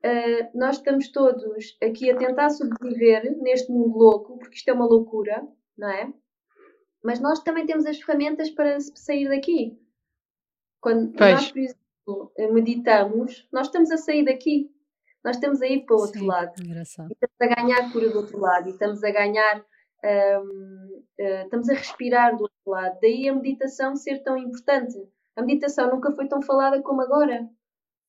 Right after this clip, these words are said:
Speaker 1: Mas a
Speaker 2: Verdade.
Speaker 1: meditação traz uma cura muito grande e uma paz muito grande. E nós temos as ferramentas todas.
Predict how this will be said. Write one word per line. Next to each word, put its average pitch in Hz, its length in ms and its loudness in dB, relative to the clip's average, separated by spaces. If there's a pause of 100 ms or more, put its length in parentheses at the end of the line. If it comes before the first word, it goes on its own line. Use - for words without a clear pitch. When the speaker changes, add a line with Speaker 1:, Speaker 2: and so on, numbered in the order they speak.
(160)
Speaker 1:
Mas 208 100 2
a 208 40 10
Speaker 2:
Verdade. 196 220 10
Speaker 1:
meditação 311 240 -2 (400)
traz 262 260 2
uma 294 180 0
cura 339 280 0
muito 294 260 -4
grande 220 320 0
e 247 40 -8
uma 254 180 -6
paz 254 280 -6
muito 254 240 -20
grande. 247 300 -8 (480)
E 254 80 -8
nós 302 200 0
temos 330 260 0
as 320 100 -2
ferramentas 302 460 -4
todas. 240 400 0